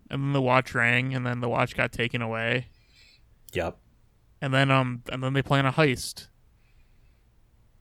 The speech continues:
Speaker 2: It's like it's some kind of tower heist.
Speaker 1: Yeah.
Speaker 2: I'm the only person who remembers that movie.
Speaker 1: Probably.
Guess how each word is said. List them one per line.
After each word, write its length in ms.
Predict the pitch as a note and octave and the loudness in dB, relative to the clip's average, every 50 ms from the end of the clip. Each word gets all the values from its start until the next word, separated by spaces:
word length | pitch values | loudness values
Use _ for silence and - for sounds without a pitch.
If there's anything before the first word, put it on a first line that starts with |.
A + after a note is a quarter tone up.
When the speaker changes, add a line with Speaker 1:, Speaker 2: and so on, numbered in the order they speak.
| _ _ _ _ _ _ - _ _ - - _ - - _ _ _ _ _ _ _ _ _ - | _ _ _ _ _ _ -20 _ _ -20 -20 _ -20 -20 _ _ _ _ _ _ _ _ _ -12
Speaker 2:
It's 140 | G#2+ - - | -6 -2 -2
like 160 | G#2+ G2+ - | -2 -2 -2
it's 120 | G#2+ - | -4 -2
some 180 | - A#2+ A2 G#2+ | 0 0 0 0
kind 300 | - A#2 G#2+ G2+ G2+ F#2 | 0 0 0 0 0 -2
of 300 | F2 D#2+ D#2 - - - _ _ _ _ - | -4 -4 -8 -12 -16 -20 _ _ _ _ -8
tower 460 | - - - D3+ C#3+ A2+ F2 D#2+ - | -4 2 4 4 4 4 2 -2 -8
heist. 520 | - F2 E2+ - - - - - - - - _ - - _ _ _ _ - - - - - _ _ _ - - - - - - - _ - _ _ _ _ _ _ _ _ _ _ _ _ _ _ | -10 -12 -10 -8 -6 -4 -4 -4 -6 -8 -14 _ -20 -20 _ _ _ _ -20 -20 -20 -20 -20 _ _ _ -20 -20 -20 -20 -20 -20 -20 _ -20 _ _ _ _ _ _ _ _ _ _ _ _ _ _
Speaker 1:
Yeah. 380 | D#3+ F3 F#3 D#3 B2 A2+ A#2 - - - _ _ - _ _ _ - - _ _ _ _ _ _ _ - - _ _ - - - - - _ _ - - _ _ _ _ _ _ | 2 6 6 6 6 4 2 -4 -10 -18 _ _ -20 _ _ _ -20 -20 _ _ _ _ _ _ _ -20 -20 _ _ -20 -20 -20 -20 -20 _ _ -20 -20 _ _ _ _ _ _
Speaker 2:
I'm 160 | - E3+ F#3 | 0 2 4
the 100 | D3 G#2+ | 4 4
only 200 | F#2+ G2+ G2 G2 | 4 2 0 -2
person 320 | - - A2+ G#2+ - - A#2 | -2 -2 -2 -2 -2 -2 0
who 100 | A2+ C#3 | 2 4
remembers 400 | C#3+ D3+ E3+ F#3 D#3 A#2+ G#2+ - | 4 4 4 2 2 2 2 2
that 220 | - F#2 F2 - | 2 0 0 -2
movie. 320 | F2 E2 D#2+ E2 D#2 - _ _ _ _ _ _ _ _ _ _ _ _ _ _ _ _ _ _ _ _ - _ _ | -6 -8 -8 -10 -12 -12 _ _ _ _ _ _ _ _ _ _ _ _ _ _ _ _ _ _ _ _ -20 _ _
Speaker 1:
Probably. 540 | - - F#3+ G#3 F#3+ C3+ C3 B2+ C#3 C#3+ - | -2 2 4 4 4 4 2 2 0 0 -4